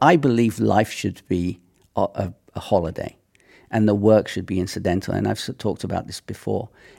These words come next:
It feels like my life is a constant holiday, and I love it because <laughs> I, so for the, for instance, this morning I woke up and I went onto Clubhouse. Not the first thing I did, but I went onto Clubhouse.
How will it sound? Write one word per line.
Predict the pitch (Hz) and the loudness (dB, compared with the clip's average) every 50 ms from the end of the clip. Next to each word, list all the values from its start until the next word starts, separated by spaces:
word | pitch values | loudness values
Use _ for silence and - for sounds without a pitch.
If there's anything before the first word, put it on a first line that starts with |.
| _ - | _ -10
It | 120 | -4
feels | - - 143 147 139 120 | 2 6 6 6 6 6
like | 135 127 120 - | 2 0 0 0
my | 110 110 113 120 120 | 0 0 2 2 4
life | 110 107 104 104 107 107 - - | 4 4 4 2 0 0 -4 -8
is | 98 98 | -8 -8
a | - | -8
constant | - - - 113 107 - - - 90 - | -6 0 0 0 0 0 -4 -8 -8 -6
holiday, | - - 113 110 104 95 - 80 80 107 - - | -2 0 2 2 2 2 0 -2 -4 -6 -8 -6
and | - 110 110 | -2 -2 0
I | 110 107 | 0 0
love | 104 101 110 117 120 107 - | -2 0 0 2 0 0 -2
it | 73 - - - - _ _ _ _ - | -6 -10 -10 -16 -20 _ _ _ _ -12
because | 107 - - 107 95 95 92 101 - - - _ _ _ _ _ _ _ _ _ _ _ _ _ - - _ _ _ _ _ _ _ _ _ _ | -12 -6 -2 -2 0 0 -2 -4 -8 -14 -18 _ _ _ _ _ _ _ _ _ _ _ _ _ -20 -20 _ _ _ _ _ _ _ _ _ _
<laughs> | - - - - | -12 -10 -4 -2
I, | 151 113 113 123 - - - - - - - - | 2 2 2 2 0 -4 -16 -20 -20 -20 -20 -12
so | - - 113 110 | -4 -2 -2 -2
for | - - 110 | -2 -4 -4
the, | 101 110 - - - | -4 -4 -4 -6 -8
for | - - 113 | -4 -2 -2
instance, | 110 113 - - 117 - - | -2 -2 -2 -6 -8 -6 -6
this | 104 98 - | -6 -6 -2
morning | 120 117 123 123 113 101 | -2 -2 0 0 0 0
I | 104 | 0
woke | 104 101 110 110 107 - - - | 0 0 0 0 0 -2 0 -2
up | 107 123 - - - _ _ _ - _ _ _ _ _ _ _ _ _ _ _ _ - | 0 -2 -2 -8 -18 _ _ _ -20 _ _ _ _ _ _ _ _ _ _ _ _ -2
and | 104 107 104 | -2 0 0
I | 98 98 | 0 0
went | 101 104 104 104 104 | 0 0 0 0 0
onto | 110 113 - - | -2 -2 -4 -6
Clubhouse. | - - - 101 - - 95 104 123 - - - | -6 -2 -4 -4 -2 -2 -4 -4 -4 -6 -8 -8
Not | - 120 113 | -6 -6 -6
the | 107 | -6
first | 101 - 104 104 - - | -6 -6 -6 -6 -6 -4
thing | 101 98 | -4 -4
I | 95 98 | -4 -2
did, | 101 113 117 - | -2 -4 -6 -4
but | - 104 | -4 -4
I | |
went | 104 107 107 110 - | -2 -2 -2 -2 -2
onto | 113 110 101 - - | -4 -6 -6 -8 -12
Clubhouse. | - - 98 - - - 98 123 123 - - | -10 -10 -10 -10 -8 -8 -8 -8 -8 -12 -14